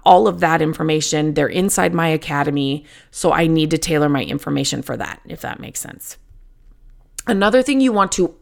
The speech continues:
always, always, always do, and this is one thing that I didn't understand, and it took me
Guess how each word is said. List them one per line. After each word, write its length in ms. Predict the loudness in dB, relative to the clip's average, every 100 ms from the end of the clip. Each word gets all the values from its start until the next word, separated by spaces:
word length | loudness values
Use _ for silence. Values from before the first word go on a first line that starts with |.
| -4
always, 420 | 0 0 0 -2
always, 400 | -4 -2 -2 -2
always 360 | -2 0 0 0
do, 300 | 0 0 -4 -10 -20 -20 -20 -20 -6
and 220 | -2 4
this 180 | 4 4
is 160 | -2 0
one 260 | 2 2
thing 220 | 0 0
that 160 | 2 2
I 140 | 2 0 -4 -2
didn't 420 | 2 4 4 0 -4 -6
understand, 760 | -4 -2 -4 -4 -4 -4 -8 -4
and 140 | 0 0
it 160 | 0
took 220 | 0 0
me 200 | 0 0